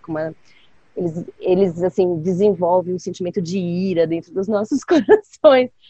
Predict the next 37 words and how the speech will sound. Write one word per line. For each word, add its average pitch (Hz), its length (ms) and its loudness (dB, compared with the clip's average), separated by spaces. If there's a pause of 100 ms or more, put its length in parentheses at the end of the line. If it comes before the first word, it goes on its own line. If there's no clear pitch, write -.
(100)
E 220 60 -4
pode 196 160 4
ser 214 100 2
que - 120 -2
escape. - 880 0 (300)
E 185 100 -2
por 185 220 -2
isso 185 360 -2
a 196 80 6
gente 185 240 -6
já 185 160 -2
vai 170 220 0
tentar, 175 680 -2
já 208 120 4
vai 220 120 4
pedir 254 220 -4
desculpas, 180 560 -4
tá, 190 160 2
gente? 175 420 -8
A 160 40 -10
gente 160 180 -12
vai 170 100 -4
tentar 190 480 2 (180)
manter 208 420 2
a 240 100 6
linha, 220 320 2
mas 226 180 -2
pode 247 220 -4
ser 254 140 -8
que - 120 -14
a 320 140 -6
gente 330 260 -12
não 330 120 -8
consiga. - 480 -10 (280)
Mas 202 320 2
vamos 220 300 4
lá. 151 260 4